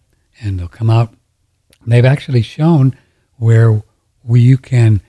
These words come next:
take, uh, for example, a s-, a urine sample,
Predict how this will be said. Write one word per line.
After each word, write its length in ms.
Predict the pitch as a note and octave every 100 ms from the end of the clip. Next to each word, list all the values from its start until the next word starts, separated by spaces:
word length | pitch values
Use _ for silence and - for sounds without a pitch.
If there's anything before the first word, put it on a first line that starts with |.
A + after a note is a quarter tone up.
| _ _ _
take, 440 | - D3 D3 -
uh, 240 | A#2 G#2 G#2+
for 180 | _ B2+
example, 560 | G2+ B2+ B2 A#2+ A2 - _ _
a 60 | A#2
s-, 260 | G2 - - -
a 60 |
urine 340 | A2 D#3 F#3 D3
sample, 540 | - F#2+ - G#2+ C#3